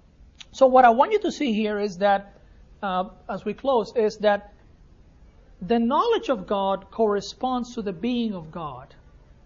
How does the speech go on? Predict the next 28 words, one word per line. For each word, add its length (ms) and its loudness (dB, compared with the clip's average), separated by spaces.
Okay? 200 -8
The 120 0
being 340 0
of 160 -4
God, 420 2
who 200 4
God 240 4
is, 300 2
is 240 -2
Father, 400 -2
Son, 260 -10
and 100 -12
Holy 200 -12
Spirit. 360 -20
There's 220 -10
no 180 -6
other 120 -10
God. 280 -16
Father, 320 -4
Son, 220 -12
and 80 -14
Holy 180 -10
Spirit. 220 -12
The 80 2
Trinity 340 -4
is 100 -6
not 220 -4
some 200 -6